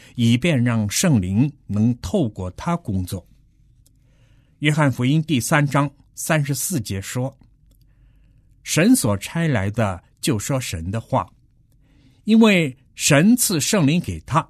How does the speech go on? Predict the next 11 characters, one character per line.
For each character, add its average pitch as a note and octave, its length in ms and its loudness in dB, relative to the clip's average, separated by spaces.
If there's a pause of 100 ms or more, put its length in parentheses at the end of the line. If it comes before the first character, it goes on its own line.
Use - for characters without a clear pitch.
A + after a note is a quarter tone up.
是 - 240 -2
没 G2 360 0
有 A#3+ 200 0
限 C#3+ 340 -2
量 A#2 240 -2
的。 - 180 -16 (1400)
他 G#3 120 0
说 G3+ 160 2
神 A#2+ 320 -2
的 F3+ 80 0
话， G#2+ 360 -2